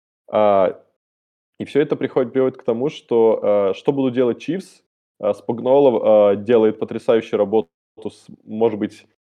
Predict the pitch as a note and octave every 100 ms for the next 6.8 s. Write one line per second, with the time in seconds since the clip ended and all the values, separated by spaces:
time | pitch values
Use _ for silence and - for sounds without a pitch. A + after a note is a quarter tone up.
0 | _ B2 C3+ - C#3+ C3 A#2+ A#2 A2 A2
1 | G2+ G2 - G2 G2 G2 A2+ A2 - A#2
2 | G#2+ G2+ A2 - A2 G2+ G2+ A2+ F#3+ E3
3 | G#2 A#2 - B2 - A#2 A#2+ A2 G#2+ A2
4 | G#2+ G2 G2+ G2+ G2+ G2 G2+ G2 F2+ F#2+
5 | F2+ G2+ C3 G#2 G#2 G#2 F#2+ G2 G2 -
6 | G#2+ C#3+ - G#2+ - A2+ G#2+ -